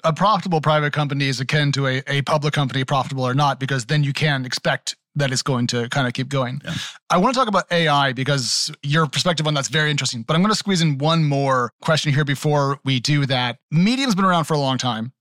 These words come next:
Speaker 1: There are some newer entrants to the do writing on the internet and make some money from it category that I've had a lot of attention in the last couple of years. Your Substacks, your Beehives,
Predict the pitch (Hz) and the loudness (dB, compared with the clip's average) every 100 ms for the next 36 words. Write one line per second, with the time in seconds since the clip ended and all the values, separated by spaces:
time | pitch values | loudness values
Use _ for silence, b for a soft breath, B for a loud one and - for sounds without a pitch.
0 | - 123 170 170 160 156 - 170 151 147 | -8 2 4 4 4 2 -2 0 2 4
1 | 180 202 170 160 156 160 151 - 151 131 | 4 4 2 0 0 0 -2 -2 -2 0
2 | 139 135 131 123 117 _ _ _ 117 113 | 0 0 0 -2 -6 _ _ _ -6 0
3 | 180 185 165 160 160 147 143 139 131 143 | 2 4 4 2 2 2 0 -2 0 0
4 | 135 - 143 139 139 143 135 131 127 - | -2 0 2 2 0 0 0 0 -2 0
5 | 151 131 123 - - 156 151 147 139 135 | 0 0 -4 -8 -4 0 0 0 0 -2
6 | 131 131 123 135 127 131 123 113 135 - | -2 -2 -2 -2 -2 -4 -4 -2 -2 -2
7 | 123 120 127 123 135 127 123 120 - - | -4 -2 -2 -4 -4 -4 -4 -4 -4 -2
8 | 147 - 135 120 - - b b - 139 | -2 -2 -2 -2 -6 -8 b b -6 -2
9 | 131 127 117 139 131 135 131 120 | 0 -2 -2 -2 0 0 -2 -4